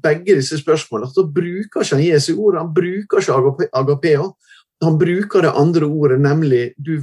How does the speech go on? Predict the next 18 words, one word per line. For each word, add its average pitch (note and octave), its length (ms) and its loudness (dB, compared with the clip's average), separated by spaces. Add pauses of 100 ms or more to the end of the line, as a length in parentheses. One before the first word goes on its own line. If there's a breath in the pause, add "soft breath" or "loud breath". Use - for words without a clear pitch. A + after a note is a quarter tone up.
vet C#3 420 2
at A2+ 240 -4
jeg A#2+ 320 -4 (800)
har A2+ 160 0
deg G#2+ 100 0
kjær.» - 360 -6 (800 loud breath)
Eh, A#2+ 200 2
altså B2 420 0
fileo, A#2 680 0 (440)
eh, G#2 220 0
begrepet. G#2 720 -2 (280)
Og C#3+ 100 0
som F3+ 100 0
er G#3 140 2
et - 100 -16
fint F#3+ 480 0
og D#3 140 0
vakkert F3+ 400 -2